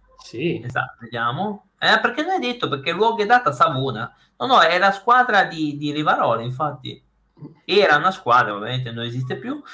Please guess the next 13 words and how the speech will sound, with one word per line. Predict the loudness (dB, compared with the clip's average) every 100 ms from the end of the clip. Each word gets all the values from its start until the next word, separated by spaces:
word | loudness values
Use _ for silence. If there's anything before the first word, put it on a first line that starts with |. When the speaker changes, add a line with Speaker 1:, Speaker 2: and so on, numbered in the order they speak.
| -20 _
Speaker 2:
contro | -4 4
la | 6
Sestrese, | 6 2 -4 0 2 2 0
che |
invece | -2 -4 -4
c'è | -2
ancora. | -2 2 4 6 6 4 -2 -20 -20 -20 _ _ _ -6
Eh, | 0 4 6 6 4 2
poi | 2 4 4
Rivarolese, | 4 4 6 4 2 0 0 -2 -6
Serenista, | -6 2 4 4 0 -4 -6 -4 -4
Spezia. | -4 -4 -2 -4 -4 0 0 -2 _ -2
Vabbè. | 0 0